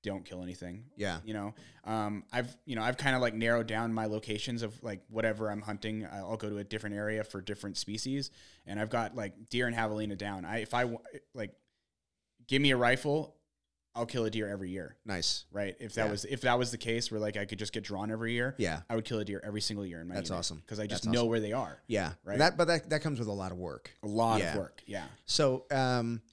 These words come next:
Speaker 2: so we are at an hour and one minute, and, um, I promised an hour. So, um, we're gonna wrap this up. But before we wrap it up, I've got, hang on one second.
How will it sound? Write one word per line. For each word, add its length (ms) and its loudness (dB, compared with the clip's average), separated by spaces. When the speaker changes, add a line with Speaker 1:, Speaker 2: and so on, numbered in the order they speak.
Speaker 2:
so 160 2
we 220 4
are 160 4
at 500 2
an 240 2
hour 760 2
and 240 2
one 200 2
minute, 260 2
and, 560 4
um, 540 0
I 80 2
promised 380 2
an 80 2
hour. 340 0
So, 380 2
um, 440 -2
we're 140 2
gonna 120 6
wrap 160 6
this 180 2
up. 160 0
But 100 -2
before 260 -2
we 60 2
wrap 240 4
it 80 2
up, 240 0
I've 160 -2
got, 480 0
hang 160 -4
on 80 -6
one 120 -8
second. 360 -4